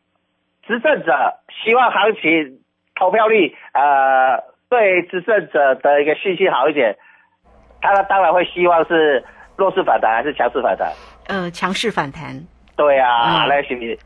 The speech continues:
Speaker 1: 骗饭的，
Speaker 2: <laughs>
Speaker 1: 对吧？是不是这样呢？
Speaker 2: 对啊。
Speaker 1: 哦，啊，你没，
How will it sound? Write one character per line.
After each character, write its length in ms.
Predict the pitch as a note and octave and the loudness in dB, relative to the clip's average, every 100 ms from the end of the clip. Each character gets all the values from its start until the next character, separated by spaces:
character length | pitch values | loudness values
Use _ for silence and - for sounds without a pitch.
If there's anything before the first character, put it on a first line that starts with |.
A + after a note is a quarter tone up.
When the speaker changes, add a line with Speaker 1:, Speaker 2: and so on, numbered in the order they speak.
| - | -8
Speaker 1:
骗 240 | - C3 | 0 0
饭 220 | C3+ D#3 C3+ | 2 2 0
的， 80 | |
Speaker 2:
<laughs> 280 | - D3 C3+ | -2 0 0
Speaker 1:
对 160 | C3 G3 | 0 2
吧？ 160 | F#3+ D3+ | 2 0
是 60 | |
不 60 | D3 | -4
是 80 | C3+ | -2
这 60 | |
样 120 | C#3+ D3 | 0 2
呢？ 80 | D3+ | 2
Speaker 2:
对 160 | F3+ | 0
啊。 240 | F3 E3+ E3+ | -2 -4 0
Speaker 1:
哦， 60 | D#3 | 0
啊， 260 | D#3+ B3 | 2 0
你 80 | C4 | -2
没， 140 | G3 | 0